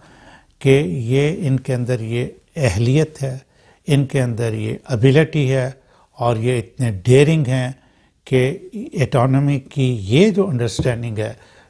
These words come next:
या इंटरप्रिटेशन मैं आपको साथ शेयर करने जा रहा हूँ, अगर ये समझ लें तो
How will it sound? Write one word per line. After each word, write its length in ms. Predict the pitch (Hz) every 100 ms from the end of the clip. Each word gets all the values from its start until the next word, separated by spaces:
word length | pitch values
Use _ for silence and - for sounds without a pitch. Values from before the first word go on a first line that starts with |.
| -
या 140 | 120
इंटरप्रिटेशन 640 | 120 120 143 - 117 - 117
मैं 140 | 113
आपको 540 | 110 104 - 127 117
साथ 380 | 143 _ - 123 101
शेयर 240 | - 151
करने 300 | 151 127 104
जा 160 | 101 101
रहा 140 | 101
हूँ, 140 | 117 123 _ _ - _
अगर 240 | 123 113
ये 220 | 104 123
समझ 500 | 131 - 117 127 -
लें 200 | 127 110 110 _ _ _ _
तो 240 | 131 131